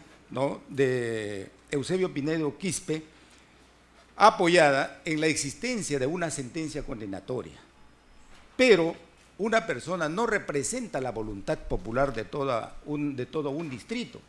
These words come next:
Él fue elegido mayoritariamente. En cuanto a la sentencia que se quiere hacer valer, es una sentencia sujeta a condición. O sea, una, una sentencia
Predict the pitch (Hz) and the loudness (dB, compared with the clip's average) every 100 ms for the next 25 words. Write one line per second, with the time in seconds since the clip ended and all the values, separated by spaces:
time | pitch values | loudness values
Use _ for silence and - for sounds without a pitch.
0 | - 139 143 175 135 - 156 151 127 107 | -10 -8 -4 -4 -4 -6 -6 -4 -4 -8
1 | 95 92 135 98 104 95 82 - - - | -8 -6 -6 -6 -8 -10 -12 -20 -20 -20
2 | - - - 208 185 240 269 247 202 175 | -20 -18 -4 -2 2 4 4 2 2 4
3 | 156 147 143 139 202 160 131 131 117 120 | 2 -2 -2 4 4 6 0 -6 -6 -6
4 | 101 107 101 - 175 185 160 151 127 110 | -6 -8 -10 -4 2 2 4 2 2 -2
5 | 170 170 135 135 143 127 139 - - - | -4 0 0 4 2 2 -6 -18 -20 -20
6 | - - - 185 226 220 180 170 143 208 | -18 -16 -2 -2 0 -2 -2 -4 -2 -2
7 | 196 196 180 151 - 208 208 196 - 139 | -2 -4 -4 -4 0 2 4 2 2 -2
8 | - 196 170 127 117 214 240 127 92 - | -2 0 0 -2 -2 2 2 0 -8 -16
9 | - - - - - - - - - - | -20 -20 -20 -20 -20 -20 -20 -20 -20 -4
10 | 165 202 131 - 175 214 202 147 151 180 | 4 4 4 -2 -2 0 0 -2 -8 -2
11 | 208 160 139 190 175 180 | -2 0 2 2 4 2